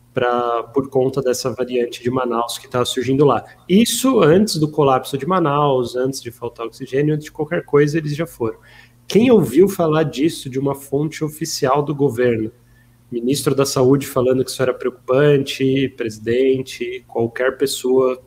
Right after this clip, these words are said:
com alcance maior. Ninguém. Na Europa,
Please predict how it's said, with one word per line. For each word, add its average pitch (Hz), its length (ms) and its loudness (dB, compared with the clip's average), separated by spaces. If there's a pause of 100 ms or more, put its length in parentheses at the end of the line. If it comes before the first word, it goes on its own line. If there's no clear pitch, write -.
(120)
com - 140 -4
alcance 123 480 -2
maior. 110 360 -6 (600)
Ninguém. 123 380 -2 (480)
Na 127 120 2
Europa, 131 520 4